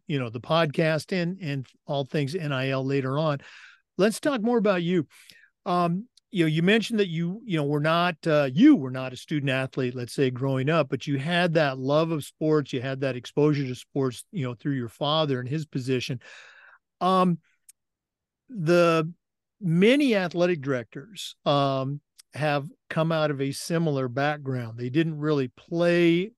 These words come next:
on teams, but they worked as a manager, as a statistician, et cetera. They did the same thing. They volunteered, um, with sports teams when they got to college.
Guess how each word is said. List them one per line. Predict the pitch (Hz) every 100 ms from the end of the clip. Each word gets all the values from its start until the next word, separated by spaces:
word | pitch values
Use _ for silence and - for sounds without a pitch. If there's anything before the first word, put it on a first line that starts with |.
| _
on | 139 135 123
teams, | - 269 277 143 120 139 - _ _ _
but | 160 151 - _ -
they | 151
worked | 156 160 151
as | 139
a | 151
manager, | 139 143 151 135 113 120
as | 117 135
a | 123
statistician, | - - 135 131 135 - 151 139 - 151 127 120 - _ -
et | 120
cetera. | - 156 139 123
They | 131
did | 127 135
the | 135
same | - 143 135
thing. | - 143 131
They | 127
volunteered, | 117 131 139 135 - 151 143 139 127 - _ _
um, | 131 131 127 127 131 _ -
with | 139 123
sports | - 147 135 -
teams | 143 127 147
when | 131
they | 127
got | 131 120
to | -
college. | - 165 170 131